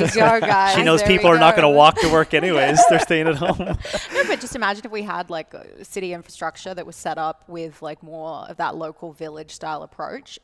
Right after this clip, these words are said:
Speaker 2: It's not how it, how it exists anymore, but people would be much better set up for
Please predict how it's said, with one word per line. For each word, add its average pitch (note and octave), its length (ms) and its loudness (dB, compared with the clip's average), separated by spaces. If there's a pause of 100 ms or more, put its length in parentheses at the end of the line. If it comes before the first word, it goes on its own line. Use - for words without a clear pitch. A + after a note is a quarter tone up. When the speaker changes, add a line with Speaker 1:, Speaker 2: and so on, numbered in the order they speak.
(260)
Speaker 2:
It's - 200 -14
not E3 200 -14
how D#3+ 140 -14
it, - 100 -18 (460)
how E3+ 160 -16
it D#3 60 -16
exists - 320 -16
anymore, D#3+ 300 -14
but E3+ 180 -14
people F3+ 220 -16
would D#3+ 80 -16
be D#3+ 100 -16
much D#3 360 -16
better D#3 180 -12
set D#3 220 -12
up G#3 300 -12
for E3 240 -14